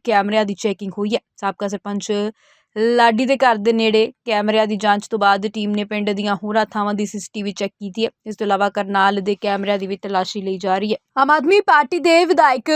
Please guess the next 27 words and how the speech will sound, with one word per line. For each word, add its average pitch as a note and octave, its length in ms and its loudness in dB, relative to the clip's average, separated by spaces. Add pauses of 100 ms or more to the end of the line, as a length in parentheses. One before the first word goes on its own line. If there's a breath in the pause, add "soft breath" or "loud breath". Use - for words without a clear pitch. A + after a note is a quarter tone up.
(120)
ਪਠਾਨ C4+ 340 2
ਮਾਜਰਾ B3 360 4
ਦੀ C#4 240 2
ਗ੍ਰਿਫਤਾਰੀ B3 760 2
ਦੇ B3 160 4
ਲਈ C4 100 0
ਜਿੱਥੇ B3 360 2
ਹਾਈ A#3 200 2
ਵੋਲਟੇਜ A3+ 460 2
ਡਰਾਮਾ G#3+ 360 4
ਹੋਇਆ B3 280 4
ਹੈ B3+ 60 6
ਤੇ C4+ 140 -4
ਉਧਰ B3 260 2
ਪਿੰਡ C4 300 2
ਵਾਲਿਆਂ A3 360 4
ਨੇ C4+ 80 0
ਹੁਣ A#3 180 0
ਇਸ A#3 180 -2
ਨੂੰ C4+ 100 0
ਲੈ A3+ 100 2
ਕੇ A#3+ 140 -2
ਸਾਰੀ A3+ 320 2
ਕਹਾਣੀ G#3+ 360 0
ਦੱਸ G3 220 0
ਦਿੱਤੀ G#3+ 300 -2
ਹੈ। - 60 2